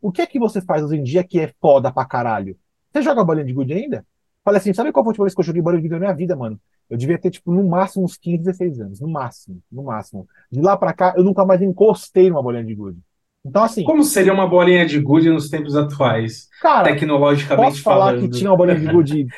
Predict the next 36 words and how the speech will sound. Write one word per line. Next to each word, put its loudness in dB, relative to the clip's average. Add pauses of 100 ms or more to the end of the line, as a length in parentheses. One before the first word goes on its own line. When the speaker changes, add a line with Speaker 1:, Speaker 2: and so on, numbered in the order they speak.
Speaker 1:
no -8
trampo 0
lá, 4
umas 0
Speaker 2:
<laughs> -8
Speaker 1:
três? 2
Speaker 2:
Como 4
é 4
que -4
seria? 2
Speaker 1:
Eu 6
fui 4
Speaker 2:
Como 2
é 6
que -
Speaker 1:
jogar 4
e 6
eu 6
Speaker 2:
seria? 2
Speaker 1:
sei 4
Speaker 2:
Não 2
Speaker 1:
jogar 4
ainda, 4
Speaker 2:
sei. 2
Speaker 1:
engraçado, 0
mas -2
enfim. -8 (420)
E 0
aí 4
Speaker 2:
Não 4
Speaker 1:
eu -4
peguei 2 (160)
Speaker 2:
sei. -16
Speaker 1:
e 0
o 0
cara 4